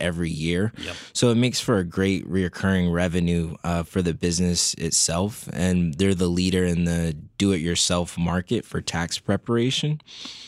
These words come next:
Speaker 1: Um, the software is easy to use. It guides you through the process. Uh, it's very sticky, so you have users coming back to it every year. Um,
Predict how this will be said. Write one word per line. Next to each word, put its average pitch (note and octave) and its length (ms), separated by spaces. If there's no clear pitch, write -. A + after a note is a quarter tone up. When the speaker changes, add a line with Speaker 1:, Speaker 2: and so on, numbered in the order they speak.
Speaker 1:
Um, F#2+ 400
the E2+ 80
software G2+ 540
is F2 160
easy F#2+ 360
to F2 100
use. G2 580
It C#2 120
guides F2+ 300
you F2+ 80
through F2 160
the D#2+ 100
process. F#2 840
Uh, F2+ 140
it's F2+ 140
very F#2+ 320
sticky, F#2+ 440
so - 160
you F2+ 140
have F2 140
users F2+ 340
coming F2+ 300
back F2 280
to E2+ 180
it - 120
every F2 280
year. F#2 440
Um, F2+ 540